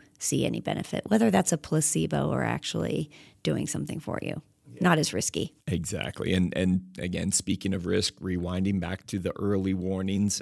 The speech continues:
Speaker 2: uh, there clearly are cases of, of some C B D, uh, products that also do have some level of T H C. T H C is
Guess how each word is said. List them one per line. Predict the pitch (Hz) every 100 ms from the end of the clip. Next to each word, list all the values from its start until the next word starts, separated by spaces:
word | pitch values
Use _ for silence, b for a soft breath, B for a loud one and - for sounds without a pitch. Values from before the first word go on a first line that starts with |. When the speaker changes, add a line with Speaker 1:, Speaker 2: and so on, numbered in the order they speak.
| -
Speaker 2:
uh, | 98 87
there | 90 92 90 90 - -
clearly | - 95 92 95 90
are | 92
cases | 87 92 - 104 95
of, | 90 87 - _
of | 104 87
some | - 95
C | 90 90
B | 92
D, | 87 92 - _ _ _ _ -
uh, | 98 87 87
products | - - 92 - -
that | 90 85
also | 85 95 98
do | 98 90 95
have | 95 92 95
some | - 95
level | 92 90 98
of | 95
T | - 90
H | 92 -
C. | - 90
T | 110 - 90
H | 90 -
C | 95 95 92 -
is | - 98 101 117 117